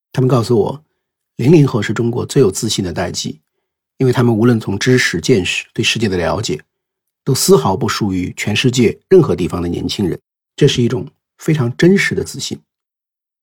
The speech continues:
我十多年前就写文章说，二十一世纪看华商，不是我的预见力强，而是长期的企业调研实实在在地教育了我，让我看到中国有很多商业实践，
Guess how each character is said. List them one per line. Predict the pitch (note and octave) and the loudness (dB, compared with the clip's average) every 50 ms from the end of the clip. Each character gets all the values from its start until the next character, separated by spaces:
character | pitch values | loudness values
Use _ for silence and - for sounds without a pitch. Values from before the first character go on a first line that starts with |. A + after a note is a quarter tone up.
| _ _ _ _ _ _ _ _ _ _ _ _ _ _ _ _ _ - | _ _ _ _ _ _ _ _ _ _ _ _ _ _ _ _ _ -2
我 | C3+ | 0
十 | B2+ - D#3 | 2 4 6
多 | D3+ F#3 F3+ | 6 6 8
年 | D#3+ D3+ D3 | 8 6 6
前 | C3+ C3+ | 6 6
就 | B2+ | 4
写 | C3 - - A2 | 4 2 0 -2
文 | F#2 F#2+ G2 | -2 -2 -2
章 | G2+ G#2+ A2+ | -2 -2 0
说， | A2+ - - A#2 A2 - | 0 0 -2 -2 -4 -2
二 | - A#2+ A#2 | -2 -2 -2
十 | - - | -2 -2
一 | A2 | -2
世 | A2+ - - G#2+ | -2 -2 -4 -4
纪 | G#2 F#2+ | -6 -6
看 | F#2+ - G#2+ | -4 -4 -4
华 | G2 - - C3+ - | -4 -4 -6 -6 -4
商， | - - - - D3+ - _ _ _ _ _ _ _ _ _ _ _ _ _ _ _ _ _ - | -4 -6 -8 -8 -10 -12 _ _ _ _ _ _ _ _ _ _ _ _ _ _ _ _ _ -4
不 | C#3+ | 0
是 | - F#3 | 2 4
我 | D3 | 4
的 | A#2+ G2+ | 4 4
预 | B2 C3+ C3+ | 4 2 4
见 | C3+ B2+ | 4 2
力 | A2+ G#2 F#2+ | 2 0 -2
强， | - - - - D2+ D2+ - C#3+ - _ _ | -4 -6 -8 -8 -8 -8 -10 -14 -16 _ _
而 | - A2 | -10 -8
是 | - - G2+ | -6 -6 -6
长 | - F#2+ F#2+ A#2+ | -4 -6 -6 -6
期 | - - | -4 -4
的 | A#2+ A2+ | -2 -2
企 | - - - F3+ | -2 -2 -2 -2
业 | F#3 | -4
调 | F#3+ - - G#3 F#3 | -2 -2 -2 -2 -2
研 | F3+ F3 E3+ - C3+ C3+ | -4 -4 -6 -6 -8 -8
实 | - - - B2 | -6 -4 -4 -4
实 | - A#2+ | -2 -2
在 | A#2 C3+ A#2+ A2 | -2 0 0 0
在 | A#2 A2+ G2 | 0 -2 -2
地 | E2 | -2
教 | - - C#3 A#2+ G2+ | -2 0 0 0 0
育 | E2 D#2 | 0 -2
了 | - | -4
我， | - - - - _ _ _ _ _ _ _ _ _ _ _ _ _ _ _ | -6 -10 -12 -16 _ _ _ _ _ _ _ _ _ _ _ _ _ _ _
让 | - C3 | -4 -2
我 | A2+ | -2
看 | G#2 - A#2+ A2 | -2 -2 -2 -2
到 | G#2+ G2 | -2 -2
中 | F#2+ - C3 | 0 0 2
国 | C#3 B2+ A2 | 2 4 2
有 | A#2 | 0
很 | - - F#2 | 0 -4 -6
多 | E2+ G2 G#2 | -6 -6 -4
商 | - - A2 G#2+ | -4 -2 -2 -2
业 | G2+ F#2+ | -2 -2
实 | F#2+ - - | -2 -4 -6
践， | E2+ G#2 G2+ F2+ - - | -4 -4 -4 -4 -4 -6